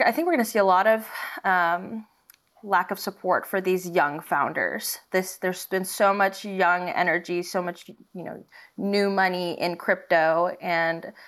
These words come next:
a lot of it has been from younger generations. I think we're gonna see a lot more scrutiny around who's leading these companies and ex-, like, more transparency around what's going on behind,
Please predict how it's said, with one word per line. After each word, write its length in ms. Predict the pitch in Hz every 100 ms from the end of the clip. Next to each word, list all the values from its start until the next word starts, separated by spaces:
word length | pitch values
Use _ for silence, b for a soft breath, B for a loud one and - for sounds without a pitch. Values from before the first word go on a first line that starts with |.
| B B B -
a 60 |
lot 200 | 170 175
of 80 | 185
it 100 | 160
has 260 | 175 185 185
been 200 | 175 180
from 200 | 170 170
younger 240 | 170 165
generations. 720 | 165 160 165 170 190 170 175
I 60 | 165
think 160 | 180
we're 80 | 202
gonna 160 | 214 190
see 140 | -
a 80 | 165
lot 340 | 170 175 175
more 160 | 165 180
scrutiny 520 | - - 180 - 220
around 300 | 214 160 165
who's 320 | - 185 170
leading 280 | 175 175 180
these 200 | 202 214
companies 640 | 240 233 226 240 247 247
and 260 | - 170 156 -
ex-, 240 | - - _ _ _
like, 160 | - _ _ _ _ _ 190
more 200 | 185 180
transparency 760 | - 156 - 151 147 175 -
around 240 | 107 127
what's 160 | 147 -
going 260 | - 85 104
on 160 | 80
behind, 420 | - - 85 -